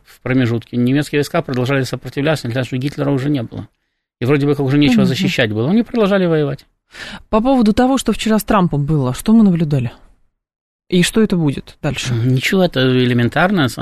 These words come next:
Speaker 1: внутренняя борьба на грани гражданской войны. Причём американцы уже давно, ещё,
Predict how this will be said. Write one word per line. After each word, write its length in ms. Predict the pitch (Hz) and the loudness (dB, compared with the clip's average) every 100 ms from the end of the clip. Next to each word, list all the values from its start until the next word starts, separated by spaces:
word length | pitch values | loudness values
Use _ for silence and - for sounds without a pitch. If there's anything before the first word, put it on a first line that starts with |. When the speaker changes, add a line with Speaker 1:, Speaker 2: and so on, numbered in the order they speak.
| 117 | -4
Speaker 1:
внутренняя 480 | 113 131 131 127 117 | -2 -2 0 0 0
борьба 480 | 120 120 117 147 151 - - - | -2 -4 0 0 0 -10 -18 -6
на 100 | 113 | -2
грани 300 | 120 135 120 | 2 2 0
гражданской 520 | 107 107 120 - 110 | -2 0 -2 -2 -4
войны. 380 | 107 104 123 139 _ _ | -2 -2 -2 -4 _ _
Причём 220 | - 113 120 | -8 0 2
американцы 560 | 123 123 151 160 - | 2 2 2 0 0
уже 140 | 113 117 | -2 0
давно, 320 | 117 120 151 | 0 2 2
ещё, 340 | 131 - 127 | 0 0 -2